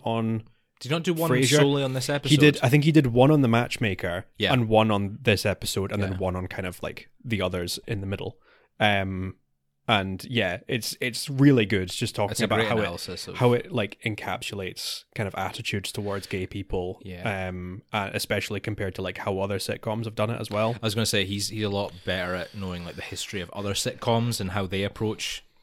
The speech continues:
Speaker 2: um,
Speaker 1: Yeah.
Speaker 2: homosexuality in it. Um,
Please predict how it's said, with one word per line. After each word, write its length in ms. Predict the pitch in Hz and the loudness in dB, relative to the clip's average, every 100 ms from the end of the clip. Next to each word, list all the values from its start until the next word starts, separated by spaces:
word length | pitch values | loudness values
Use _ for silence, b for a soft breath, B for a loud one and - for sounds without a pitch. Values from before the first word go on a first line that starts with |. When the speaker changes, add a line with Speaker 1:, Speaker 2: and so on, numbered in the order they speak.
| - | -6
Speaker 2:
um, 80 | 92 92 | -4 -4
Speaker 1:
Yeah. 80 | 90 90 92 - | -4 -8 -10 -10
Speaker 2:
homosexuality 680 | 92 - 90 - 92 98 98 | -8 -6 -8 -6 -6 -4 -4
in 60 | |
it. 180 | 104 101 B B B B B | -4 -6 B B B B B
Um, 480 | 101 92 85 82 78 | -6 -4 -4 -8 -14